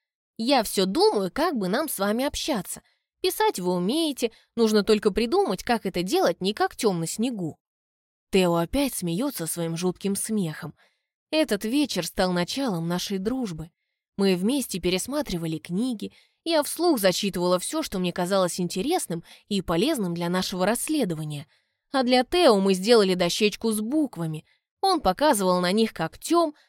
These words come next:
а Грэм или Миранда переводили. Часто в эту угадайку играла и я. Иногда Тео писал короткие слова чернилами, макнув в них коготь.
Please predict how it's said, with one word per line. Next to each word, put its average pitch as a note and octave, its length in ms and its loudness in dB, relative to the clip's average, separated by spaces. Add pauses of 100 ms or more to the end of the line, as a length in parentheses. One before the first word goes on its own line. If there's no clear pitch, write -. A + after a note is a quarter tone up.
(140)
а F3+ 240 2
Грэм G#3 380 2
или E3+ 140 0
Миранда G3+ 500 0
переводили. G#3 880 0 (440)
Часто F4+ 420 0
в G3 40 4
эту G3 200 2
угадайку G#3 520 4
играла G#3 360 2
и D4+ 40 2
я. A3+ 420 -2 (500)
Иногда D4 440 2
Тео B3+ 300 2
писал E3+ 340 -2
короткие G3 460 -2
слова F3+ 320 -2
чернилами, A#3 800 -2 (260)
макнув C#4 520 -2
в E3+ 40 -6
них G#3+ 300 -2
коготь. G3 500 -2